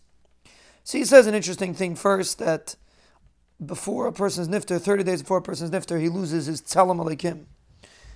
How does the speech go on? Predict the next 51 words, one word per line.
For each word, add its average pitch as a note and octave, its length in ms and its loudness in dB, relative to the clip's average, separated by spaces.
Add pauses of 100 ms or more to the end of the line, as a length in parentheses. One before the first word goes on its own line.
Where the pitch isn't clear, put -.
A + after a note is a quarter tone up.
(240)
And E3+ 160 -8
then E3+ 480 0
he D3 140 -10
could E3+ 220 -6
te-, F3+ 120 2
you E3+ 140 -6
could E3+ 140 -4
tell F#3 260 10
when E3+ 140 -2
a D#3+ 40 -6
person's D#3+ 300 -6
about E3 220 0
to E3+ 60 -14
be E3+ 100 -6
nifter. - 320 -10 (680)
So - 160 -10
that's E3 160 0
how E3+ 160 4
they E3+ 120 -2
were F3 60 0
able E3 220 -2
to E3 140 -6
know E3 160 0
that E3+ 120 -6
it's D3 160 -6
Vayikrevu E3+ 480 0
Yemei D#3+ 140 -6
Yisrael D#3+ 300 -2
Lamos. - 420 -6 (460)
One F3 180 -2
pshat. E3 240 -8 (840)
But E3+ 80 -2
he F3+ 60 2
says G#3 140 2
a G3+ 40 0
very G#3+ 160 4
interesting F#3 260 -4
thing. D#3 240 -6 (560)
He E3+ 140 -8
says, E3+ 80 -2
"What A#3+ 80 6
does B3 140 0
it A3 60 -2
mean, G3+ 200 0
Vayikrevu F3+ 800 0 (120)
Yemei?" D#3+ 540 -4 (960)
He - 180 -10
says, F3 300 2
the F3 80 6
Arizal F3+ 580 4
writes, E3+ 540 4